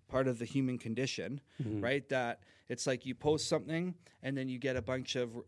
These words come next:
Speaker 1: um, engagement, and then all of a sudden it feeds your ego and your pride, and then you feel, you know, better
Speaker 2: You're
Speaker 1: than.
Speaker 2: chasing it.
Speaker 1: And then the next time you do it,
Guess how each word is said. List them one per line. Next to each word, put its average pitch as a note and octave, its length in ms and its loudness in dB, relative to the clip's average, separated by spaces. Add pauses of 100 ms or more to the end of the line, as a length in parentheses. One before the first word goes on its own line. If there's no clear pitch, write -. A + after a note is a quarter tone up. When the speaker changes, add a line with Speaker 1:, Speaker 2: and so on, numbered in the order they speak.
Speaker 1:
um, A2 500 -2
engagement, B2 760 -4
and A#2+ 120 -4
then A#2 100 -4
all A2 120 0
of A#2 80 -4
a - 20 -8
sudden A#2+ 240 -2
it - 100 -10
feeds C#3+ 400 -10
your B2+ 120 -4
ego G#2+ 340 -4
and G2+ 120 -8
your F#2 100 -8
pride, F#2+ 500 -6 (360)
and A#2 180 -4
then A2 380 -6
you G#2+ 400 -8
feel, A2+ 640 -2 (420)
you A2 80 -12
know, F#2+ 240 -10
better A#2+ 240 -2
Speaker 2:
You're A#2 80 0
Speaker 1:
than. G#2 460 -2
Speaker 2:
chasing G#2+ 440 -2
it. F#2+ 80 -4
Speaker 1:
And B2+ 160 0
then B2 320 -2
the A#2+ 80 -2
next C3+ 360 -2
time B2 360 -4
you A2+ 120 -6
do A2+ 200 -4
it, C3+ 200 -2